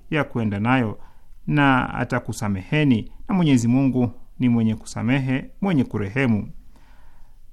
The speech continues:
Maadili bora ya mtume wa Uislamu ni moja ya sababu muhimu za kuenea Uislamu tokea mwanzo wake hadi sasa. Leo wasomi wanasema dunia ina kiu cha mafundisho ya Mtume Muhammad sallallahu alaihi wa alihi wasallam,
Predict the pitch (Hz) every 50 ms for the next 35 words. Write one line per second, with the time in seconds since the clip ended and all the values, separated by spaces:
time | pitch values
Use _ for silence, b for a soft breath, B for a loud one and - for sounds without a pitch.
0 | - 143 156 180 190 202 208 202 196 180 208 233 - 370 254 185 160 143 - 196
1 | 196 180 151 143 - - 135 143 160 175 185 175 156 139 135 143 165 165 165 156
2 | 143 - - 127 127 139 151 156 156 156 143 127 120 117 143 151 160 165 156 131
3 | 131 123 - - 139 131 127 135 143 147 143 135 131 123 - - 139 147 151 156
4 | 160 165 165 160 - 123 - - 127 127 123 127 139 151 165 170 160 156 139 147
5 | 147 147 147 143 143 - 139 123 107 - - 107 101 104 - - - 135 131 -
6 | - 120 98 - - - - - - - - - - - - - - 95 98 113
7 | 123 131 127 123 117 117 - - 135 135 131 127 120 120 117 - - 135 135 131
8 | 131 127 127 127 127 135 135 135 131 127 123 120 - - - 156 151 147 135 131
9 | - - 131 127 127 123 - 135 135 131 139 135 - - 143 135 127 127 123 -
10 | - 147 143 135 135 131 131 131 - - - 127 127 123 - - 135 135 131 123
11 | - - 123 127 127 131 127 127 135 - 127 123 120 120 123 113 110 120 117 113
12 | 110 113 113 110 110 101 101 - - - 175 175 180 180